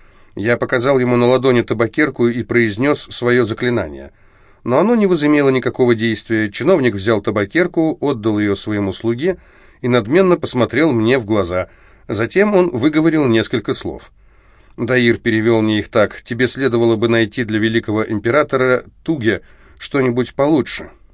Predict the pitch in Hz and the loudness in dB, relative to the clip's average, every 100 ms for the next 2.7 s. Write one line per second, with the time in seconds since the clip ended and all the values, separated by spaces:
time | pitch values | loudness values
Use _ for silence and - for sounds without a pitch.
0 | _ _ - - - - - - - _ | _ _ -20 -20 -20 -20 -20 -20 -20 _
1 | - - _ _ - 104 - 196 170 - | -20 -20 _ _ -6 0 0 0 -6 -6
2 | 117 139 143 120 104 85 | 0 0 0 -2 -2 -2